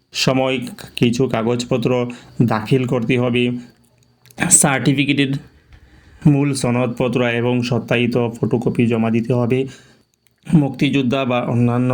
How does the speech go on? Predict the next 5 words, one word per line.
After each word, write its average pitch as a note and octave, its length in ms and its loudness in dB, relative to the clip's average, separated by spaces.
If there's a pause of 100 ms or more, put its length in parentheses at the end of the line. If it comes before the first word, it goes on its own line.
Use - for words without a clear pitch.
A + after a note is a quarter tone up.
কোটাধারী B2 500 0
হলে A#2+ 240 2 (480)
সার্টিফিকেট A#2 760 0 (920)
এর A#2+ 200 2
মূল A#2 280 2